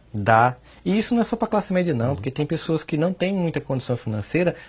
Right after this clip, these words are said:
Speaker 1: mas mimam os filhos. Porque mimado, o conceito de mimado na minha infância era, era assim, de filhos de rico.
Speaker 2: Uhum.
Speaker 1: Hoje, mimado é qualquer pessoa que cria o filho com um padrão de vida acima do real e que dá tudo e não oferece dificuldade.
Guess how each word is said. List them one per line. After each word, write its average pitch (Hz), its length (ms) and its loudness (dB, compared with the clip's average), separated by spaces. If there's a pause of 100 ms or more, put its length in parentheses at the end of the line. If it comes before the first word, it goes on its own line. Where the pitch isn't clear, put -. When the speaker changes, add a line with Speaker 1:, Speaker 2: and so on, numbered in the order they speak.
Speaker 1:
mas 170 420 -2
mimam 147 520 2
os - 180 -10
filhos. 104 500 -10 (320)
Porque 202 240 0
mimado, 147 540 4
o 113 40 -2
conceito 160 420 0
de 180 80 0
mimado 131 360 2
na 127 160 2
minha 160 260 2
infância 135 680 0
era, 98 280 -4
era 135 140 -2
assim, 131 180 -6
de 101 60 -4
filhos 151 240 0
de 202 80 0
rico. 175 320 -2 (220)
Speaker 2:
Uhum. 98 320 -8 (320)
Speaker 1:
Hoje, 175 300 4
mimado 151 440 4
é 151 40 4
qualquer 170 420 4
pessoa 160 600 4
que 160 200 -4
cria 226 340 4
o 294 60 6
filho 165 280 0
com - 120 -4
um 175 40 -2
padrão 165 320 4
de 156 80 -4
vida 151 220 6
acima 226 320 4
do 226 80 4
real 156 480 4 (320)
e 185 100 2
que 247 200 2
dá 185 260 12
tudo 254 680 6
e 196 80 0
não 202 180 0
oferece 185 380 0
dificuldade. 131 760 -4